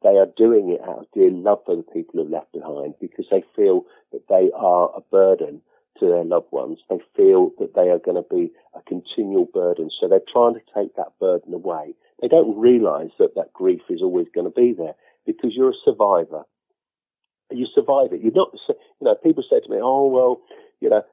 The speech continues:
time is a great healer." Ti-, all it is, is it, it means that you have learned to, um,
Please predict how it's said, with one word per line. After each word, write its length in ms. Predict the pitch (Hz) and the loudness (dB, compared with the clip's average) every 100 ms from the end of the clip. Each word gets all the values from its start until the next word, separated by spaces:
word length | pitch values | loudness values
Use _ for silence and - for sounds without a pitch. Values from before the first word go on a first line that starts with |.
| _ | _
time 200 | - 143 | 0 2
is 120 | 139 131 | 2 -2
a 40 | |
great 280 | 123 113 - | 0 0 2
healer." 260 | 113 101 - _ _ - | 2 0 -4 _ _ -4
Ti-, 280 | 165 277 339 | -2 0 0
all 220 | 190 226 | 2 0
it 120 | - | 0
is, 220 | 131 92 85 | 0 0 -4
is 100 | 95 | -8
it, 120 | 104 | -8
it 180 | 113 110 | -4 -2
means 280 | 120 110 107 | 0 -2 -2
that 100 | - | -6
you 220 | 113 120 | -2 0
have 200 | 110 110 | 0 -4
learned 380 | 113 117 117 113 - - | -4 0 0 0 -6 -8
to, 360 | 120 110 107 107 _ _ - _ _ | -2 0 0 -4 _ _ -20 _ _
um, 960 | 104 98 95 95 95 98 98 95 92 - | -2 0 2 0 0 -4 -10 -12 -12 -14